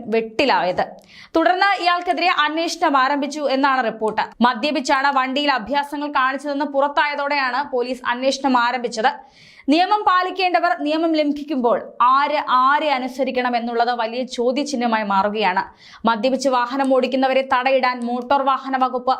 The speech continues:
വലിയ പിഴ ഈടാക്കുന്നുണ്ട്. അത്തരം നടപടികൾ ഇവർക്കും കിട്ടത്തക്ക രീതിയിൽ നടപടികൾ സ്വീകരിക്കണമെന്നാണ് ജനങ്ങളുടെയും ആവശ്യം. പോലീസുകാർക്ക് മാത്രം ഇത്ര പരിഗണനയുടെ ഒരാവശ്യവുമില്ല.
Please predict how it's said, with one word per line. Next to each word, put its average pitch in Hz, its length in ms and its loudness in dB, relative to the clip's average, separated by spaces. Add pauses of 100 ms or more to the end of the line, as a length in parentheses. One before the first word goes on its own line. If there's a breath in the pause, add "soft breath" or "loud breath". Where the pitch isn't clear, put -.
(100)
വലിയ 247 220 0 (140)
പിഴ 254 180 -2 (140)
ഈടാക്കുന്നുണ്ട്. 233 580 -2 (560 loud breath)
അത്തരം 339 280 2
നടപടികൾ 339 440 2 (160)
ഇവർക്കും 330 460 0
കിട്ടത്തക്ക 302 480 0
രീതിയിൽ 277 280 0 (120)
നടപടികൾ 262 500 0
സ്വീകരിക്കണമെന്നാണ് 277 960 0 (120)
ജനങ്ങളുടെയും 262 640 0
ആവശ്യം. 214 340 -4 (540 loud breath)
പോലീസുകാർക്ക് 403 640 2 (100)
മാത്രം 370 280 0 (140)
ഇത്ര 330 160 0 (120)
പരിഗണനയുടെ 302 580 0 (160)
ഒരാവശ്യവുമില്ല. 233 840 0